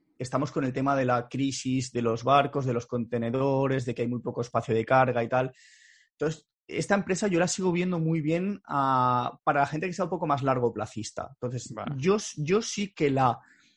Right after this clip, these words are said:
Speaker 1: a ver, el que la mantenga, yo personalmente no dejaría, o sea, volvería al, al consejo que he dado antes, no perdería dinero. Si te rebasa ese punto, cierra. Pero lo que sí que esperaría es a que volviese a recuperar la media de cincuenta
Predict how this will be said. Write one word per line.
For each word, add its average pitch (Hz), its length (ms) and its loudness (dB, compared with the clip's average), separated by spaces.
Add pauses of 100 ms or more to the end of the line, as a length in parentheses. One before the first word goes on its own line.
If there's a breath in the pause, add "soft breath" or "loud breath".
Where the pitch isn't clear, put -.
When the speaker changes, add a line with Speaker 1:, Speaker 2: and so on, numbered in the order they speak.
(140 soft breath)
Speaker 1:
a 135 100 2
ver, 165 140 6
el 151 140 2
que 156 100 0
la 143 120 4
mantenga, 180 800 -2
yo 165 220 -4
personalmente 165 500 -2
no 160 80 0
dejaría, 147 440 0
o 135 60 -4
sea, 127 260 0
volvería 139 480 6
al, 143 160 4
al 127 240 0
consejo 139 360 -6
que 151 60 4
he 147 40 8
dado 131 180 8
antes, 180 540 -2
no 156 360 0
perdería 147 640 2
dinero. 139 520 -4
Si 127 340 -8 (640)
te 143 160 2
rebasa 143 380 4
ese 160 160 -4
punto, 131 480 -4
cierra. 185 500 2 (640 soft breath)
Pero 147 140 2
lo 143 100 2
que 151 100 -4
sí 160 140 -6
que 190 80 -2
esperaría 170 500 0
es 147 200 -2
a 135 100 -8
que 143 80 -2
volviese 135 420 -2
a 165 40 -2
recuperar 147 320 -4
la 123 40 0
media 147 160 0
de 175 60 -2
cincuenta 127 640 -6